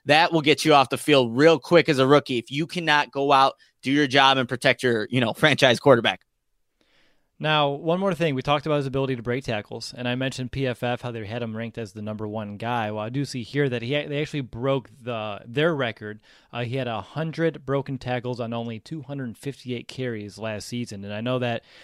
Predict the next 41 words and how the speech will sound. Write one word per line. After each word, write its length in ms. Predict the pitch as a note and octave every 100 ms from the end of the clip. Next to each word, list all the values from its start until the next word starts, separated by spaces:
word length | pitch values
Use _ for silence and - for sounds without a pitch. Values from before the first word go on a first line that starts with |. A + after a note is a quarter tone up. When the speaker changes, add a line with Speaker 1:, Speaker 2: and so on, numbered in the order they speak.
| -
Speaker 2:
that 180 | C#3+ C3
offensive 380 | C#3 C#3 C3
line 240 | C3 C3+ C3
in 80 | C3
Iowa 440 | B2+ B2 B2+ B2
State 240 | - B2
was 120 | G#2 C3+
not 160 | A2+
helping 320 | A#2+ B2+ B2
him 100 | B2
out 220 | A#2+ A#2+ - - - -
whatsoever. 1080 | C3+ C3 C#3+ B2+ A#2+ B2 - C3 B2 C3+ - -
So 260 | - A#2
I 140 | A#2 A#2
know 120 | C3
if 100 | B2
you 100 | B2
have 120 | A2
the 80 | A2
Bears 460 | A#2 C3+ C#3+ C#3+
offensive 400 | B2+ A#2+ A#2 A2+
line 300 | A2 G#2+ A2+
giving 280 | A#2+ B2+ B2
him 80 | A#2+
a 20 |
little 140 | A#2+ B2
bit 160 | B2
more 300 | B2 A#2 A2+
of 280 | G2+ G2 - _ _ _
greener 320 | C3+ D3 C3
space, 400 | A2+ C#3+ C#3 B2
the 120 | C3+
ability 320 | B2+ C3 C3+ A2+
to 60 |
break 200 | A2 A#2
tackles 400 | - A#2 A2+ G#2
is 180 | A2 -
gonna 140 | A2+
be 200 | A2 A#2
even 220 | B2+ A2 G#2
more 480 | A#2+ B2+ A#2 G#2